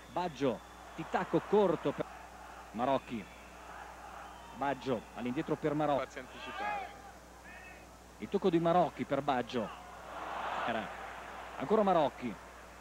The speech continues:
Speaker 1: Posizione centrale per Baggio. Subito intervento su-, intervento di Conte. Baggio, possibilità per Ravanelli. Ravanelli in area. Esce il portiere, forse con le mani. Conte, forse con le mani fuori area. Vantaggio.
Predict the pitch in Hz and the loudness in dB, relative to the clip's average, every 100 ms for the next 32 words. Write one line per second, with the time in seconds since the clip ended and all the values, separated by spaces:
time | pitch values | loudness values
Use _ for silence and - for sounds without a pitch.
0 | - - - - - - - 110 110 156 | -18 -18 -16 -16 -16 -18 -10 -8 0 0
1 | 151 147 165 165 160 151 160 139 131 120 | 2 0 4 4 2 2 2 2 2 0
2 | 90 - - - - - - 175 165 170 | 0 -10 -14 -14 -12 -12 -6 0 4 4
3 | 170 151 185 175 151 - - - - - | 4 2 4 4 0 -4 -16 -16 -16 -16
4 | - - - - - - - - 127 165 | -16 -18 -18 -18 -18 -18 -12 -4 -2 2
5 | 196 185 175 170 131 120 110 - - 170 | 4 4 6 4 4 2 -2 -2 2 2
6 | 160 156 131 - - 339 - 269 269 - | 4 4 4 2 0 2 4 4 6 6
7 | 240 269 269 262 247 233 226 262 269 269 | 6 6 8 6 6 6 6 6 8 6
8 | 262 254 277 269 254 247 214 175 - - | 6 6 6 6 8 8 6 4 2 0
9 | 277 277 - 247 262 240 247 226 185 - | 4 4 6 6 8 6 6 6 6 6
10 | 311 262 - 247 262 262 247 233 202 185 | 6 6 6 6 8 8 8 6 6 4
11 | 131 - - 285 302 233 220 202 156 - | 2 -2 2 8 8 8 6 6 6 0
12 | - 226 254 247 247 240 240 269 233 233 | -2 4 4 6 6 6 6 4 6 8
13 | 233 226 185 165 147 175 151 143 135 107 | 8 8 8 6 4 4 4 4 2 0